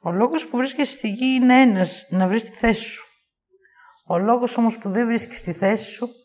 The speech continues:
είναι γιατί σε κρίνεις με κάτι και μέσα από εκεί χάνεις τη διαδρομή σου και τη θέση σου.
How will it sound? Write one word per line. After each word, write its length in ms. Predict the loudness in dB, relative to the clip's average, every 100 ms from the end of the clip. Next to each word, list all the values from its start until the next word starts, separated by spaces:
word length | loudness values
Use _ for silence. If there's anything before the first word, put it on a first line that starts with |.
| _ _ _
είναι 480 | _ 0 2 0 -4 -8
γιατί 340 | -6 -4 -4
σε 200 | -4 -6
κρίνεις 840 | -4 -2 0 0 -4 -8 -18 _ _ _
με 220 | -8 -6
κάτι 440 | -4 -4 -4 -8 -8
και 140 | -4
μέσα 300 | -2 -2 -4
από 160 | -6 -6
εκεί 400 | -6 -6 -6 -8 -12 _ _
χάνεις 600 | _ 0 4 4 2 -4
τη 120 | -6 -2
διαδρομή 480 | 0 0 -2 -4
σου 200 | -8 -14 -20 _ _ _
και 180 | -6 -4
τη 120 | -4
θέση 320 | -6 -4 -6
σου. 220 | -10 -20